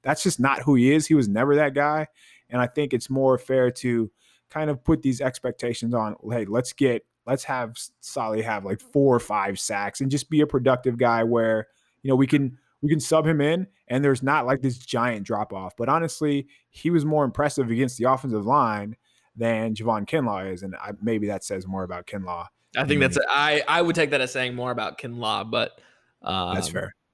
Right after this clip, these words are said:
Speaker 2: yeah. And, and, okay, so question for you. So say, you know, Dee Ford, Nick Bosa, they haven't been practicing. Uh, both have various soft tissue injuries.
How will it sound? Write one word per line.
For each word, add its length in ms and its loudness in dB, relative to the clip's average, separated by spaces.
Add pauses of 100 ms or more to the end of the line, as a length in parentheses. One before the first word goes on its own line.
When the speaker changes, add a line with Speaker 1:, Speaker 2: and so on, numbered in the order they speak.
(180)
Speaker 2:
yeah. 280 0
And, 200 0
and, 160 0
okay, 200 2
so 140 0
question 280 2
for 100 -4
you. 180 -2
So 500 2
say, 380 2
you 120 0
know, 80 2
Dee 200 -4
Ford, 340 4
Nick 180 -4
Bosa, 180 0
they 100 -2
haven't 160 -2
been 120 -8
practicing. 520 -6 (420)
Uh, 280 -2
both 260 0
have 180 -2
various 580 -4
soft 300 0
tissue 260 -4
injuries. 460 -6